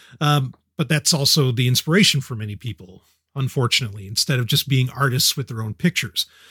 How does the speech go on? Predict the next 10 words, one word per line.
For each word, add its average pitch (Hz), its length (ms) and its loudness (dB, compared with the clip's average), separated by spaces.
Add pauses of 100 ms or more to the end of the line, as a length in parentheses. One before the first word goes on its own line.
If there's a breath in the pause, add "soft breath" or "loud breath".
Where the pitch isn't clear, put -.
(200 loud breath)
Uh, 165 300 4 (200)
but 185 200 2
anyway, 196 400 4 (160)
so 214 380 4 (1500)
yeah, 175 280 6
not 190 220 6
having 190 300 8
a 170 60 4
camera. 180 500 6 (220)
Hmm. 156 180 6